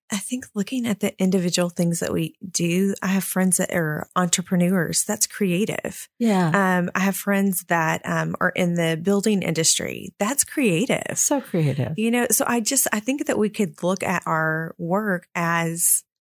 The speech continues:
Speaker 1: some part of art, you know, that, you know, we're, we're making something, we're building
Speaker 2: Yeah.
Speaker 1: something,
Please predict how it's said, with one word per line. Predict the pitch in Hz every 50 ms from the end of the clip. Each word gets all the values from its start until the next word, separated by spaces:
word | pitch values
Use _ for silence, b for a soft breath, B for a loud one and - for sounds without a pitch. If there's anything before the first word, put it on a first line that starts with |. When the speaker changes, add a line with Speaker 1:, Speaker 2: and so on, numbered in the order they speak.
| _ -
Speaker 1:
some | - - - 220 214 220 220 208 214 - _ _ _
part | - - - 175 165 -
of | 175 160 - - _ -
art, | 190 226 220 - - - - - - - - -
you | 190 185 208 196
know, | 185 180 165 160 165 185 202 214 220
that, | 196 202 190 185 180 - -
you | 202 226
know, | 214 208
we're, | 196 202 208 202 196 - -
we're | - 226 233
making | 226 226 233 254 311 - - 254 202 185
something, | - - - 202 214 208 190 - - 107 - - 175
we're | 170 175
building | 175 196 220 226 226 233 233
Speaker 2:
Yeah. | 233 226 220 208
Speaker 1:
something, | 214 226 185 180 - 196 185 175 170 175